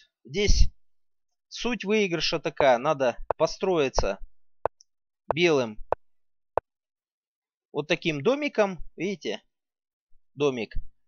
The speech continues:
Ну и где бы дамка черных не находилась, на правом или на левом фланге, она гибнет.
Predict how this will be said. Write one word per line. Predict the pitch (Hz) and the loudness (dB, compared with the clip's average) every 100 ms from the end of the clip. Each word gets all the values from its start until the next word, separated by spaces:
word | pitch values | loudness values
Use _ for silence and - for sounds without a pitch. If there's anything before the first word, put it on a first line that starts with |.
| - | -4
Ну | 254 | -2
и | 233 | 2
где | 247 | 2
бы | 214 202 | 4 6
дамка | 202 202 185 | 4 4 -2
черных | - 208 185 - | 0 -2 -2 -8
не | 180 | -6
находилась, | 180 - 190 233 202 135 | -6 -4 -4 -2 -2 -2
на | 143 | -4
правом | 143 214 208 160 139 | 0 4 4 4 0
или | 135 | -6
на | 135 139 | -6 -6
левом | 180 170 | -4 -4
фланге, | - 131 127 104 | -4 -6 -4 -6
она | 107 135 | -6 -8
гибнет. | 117 113 98 | -8 -12 -14